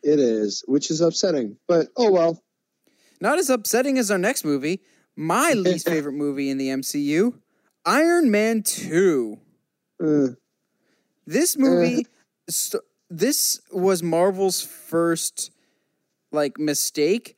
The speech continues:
Speaker 2: but to their credit, after this, they didn't really go down this road, this road this badly ever again. Iron Man two
Speaker 1: Yeah.
Speaker 2: is there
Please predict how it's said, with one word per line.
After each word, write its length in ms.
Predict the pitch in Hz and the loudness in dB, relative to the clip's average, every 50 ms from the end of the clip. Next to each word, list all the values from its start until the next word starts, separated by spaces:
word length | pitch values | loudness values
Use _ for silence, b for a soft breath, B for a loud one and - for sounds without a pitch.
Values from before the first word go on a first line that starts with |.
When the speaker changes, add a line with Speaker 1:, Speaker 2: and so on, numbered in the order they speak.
| _ _ | _ _
Speaker 2:
but 140 | - 160 - | -8 -6 -4
to 140 | - - 214 | -2 -2 0
their 180 | 196 220 214 | 2 2 0
credit, 540 | 185 - - 175 160 170 208 240 247 - - _ | 0 0 -2 0 0 2 2 2 0 -2 -4 _
after 320 | - 160 175 202 - 226 208 | -4 -4 -4 -2 -2 -4 -2
this, 540 | 160 160 175 202 220 - - - - - - _ _ _ _ _ _ _ _ _ _ _ _ _ - | 0 0 0 0 0 -2 -2 -4 -6 -8 -12 _ _ _ _ _ _ _ _ _ _ _ _ _ -18
they 240 | 151 143 165 165 | -2 2 2 2
didn't 220 | 160 147 185 190 208 | 4 2 0 0 0
really 240 | 190 196 185 185 175 | 0 2 2 2 2
go 220 | 170 175 170 170 | 4 2 2 0
down 500 | - - - 151 143 139 170 156 156 160 | -2 -8 -18 -20 -4 -2 -2 0 0 0
this 180 | 160 147 - - | -2 -4 -4 -2
road, 400 | 147 151 143 143 127 98 - - _ _ | 0 2 2 2 0 -2 -8 -18 _ _
this 260 | - 139 147 147 - | -6 -4 -4 -4 -2
road 360 | - 139 139 135 131 131 127 | -2 0 0 0 0 0 -2
this 180 | 123 147 143 - | -2 -4 -4 -6
badly 840 | - - - - 143 131 131 131 123 113 101 - 120 113 113 113 - - | -8 -12 -6 -4 -2 0 0 -2 -4 -6 -8 -10 -10 -8 -8 -12 -8 -8
ever 280 | 143 135 123 127 123 123 | -8 -6 -4 -4 -4 -4
again. 380 | 123 123 131 120 95 78 69 b b b b b b | -4 -4 -6 -8 -8 -10 -14 b b b b b b
Iron 260 | 117 156 214 247 247 | -2 0 2 2 2
Man 160 | 254 254 233 | 2 2 2
two 240 | 185 - 160 175 180 | 0 0 2 2 2
Speaker 1:
Yeah. 100 | - - - | 2 0 -2
Speaker 2:
is 220 | - 156 151 135 139 | -4 -6 -6 -2 0
there 320 | 156 160 156 151 139 135 | 2 2 2 0 -2 -6